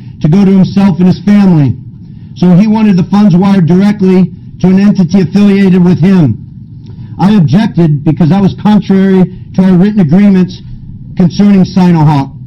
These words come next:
He said, referring to the chairman, his father, that C F C was really investing in the Biden family, that he held the Trump card,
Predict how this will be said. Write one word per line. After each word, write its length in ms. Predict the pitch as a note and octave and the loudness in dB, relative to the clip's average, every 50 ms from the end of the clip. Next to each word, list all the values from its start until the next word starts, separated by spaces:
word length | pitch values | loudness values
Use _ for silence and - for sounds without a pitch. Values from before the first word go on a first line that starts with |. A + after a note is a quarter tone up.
| - - - - - - - - - - - - - - | -20 -20 -20 -20 -20 -20 -20 -20 -20 -20 -20 -18 -6 -2
He 100 | - F3 | -2 -2
said, 260 | - - G#3 G#3+ F#3 | 0 2 0 2 2
referring 400 | G3 F#3+ - G3+ G#3 G#3 G#3+ G3+ | 2 0 2 2 2 4 4 2
to 80 | G3 F3 | 2 2
the 80 | E3+ | 0
chairman, 960 | - - - - G#3+ G#3+ G#3+ G#3 G3 F3+ F3 F3 F3 C#3+ - - - - - | -2 -2 -2 0 0 2 2 2 2 4 4 2 0 0 -4 -12 -18 -14 -4
his 160 | - E3+ - - - | -4 -4 -4 -2 -2
father, 540 | F#3+ F#3+ G3+ G3+ G3 E3+ D#3+ D#3+ D#3 D3 - - - - - - - - - - | -2 0 0 0 0 0 0 0 -2 -4 -6 -16 -20 -20 -20 -20 -20 -20 -12 -4
that 160 | - F3 - | -2 -2 -2
C 260 | - - - G#3+ A3 A3 | -2 0 0 0 2 2
F 140 | A3 - | 0 -2
C 200 | - - G3+ G#3+ | -2 0 0 2
was 180 | G#3 F#3+ E3+ B2+ | 2 2 2 2
really 280 | E3 F#3+ G#3 G#3 G3+ G3 | 2 2 2 2 2 2
investing 480 | G3 E3 F#3+ G3+ - - - F#3+ G3+ | 2 2 0 -2 -4 -2 -2 0 2
in 60 | F#3+ | 2
the 60 | F3+ D#3+ | 2 2
Biden 460 | C3 B2 C#3 D3+ F#3+ F#3+ F#3+ C#3+ - | 2 0 0 2 2 2 0 0 -2
family, 460 | F#3 G3 G3 F#3+ F3+ D#3 C#3 A#2+ - - - - - - - - - - - - - - - - - | -2 0 0 0 0 0 0 -2 -4 -8 -14 -20 -20 -20 -20 -20 -20 -18 -18 -18 -18 -18 -12 -4 -2
that 120 | D#3 D#3+ | 0 2
he 100 | F3+ G3 | 4 4
held 280 | G3 F#3 G#3 A3+ F#3 D#3+ | 4 2 2 0 0 -2
the 80 | F#3+ | -2
Trump 420 | - - - G#3 A3+ A3+ - - - | -4 -2 -2 -2 -2 -2 -4 -2 -2
card, 420 | D#3+ E3 E3 D#3+ D#3 D#3+ E3 D3+ | 0 2 2 2 0 -2 -4 -6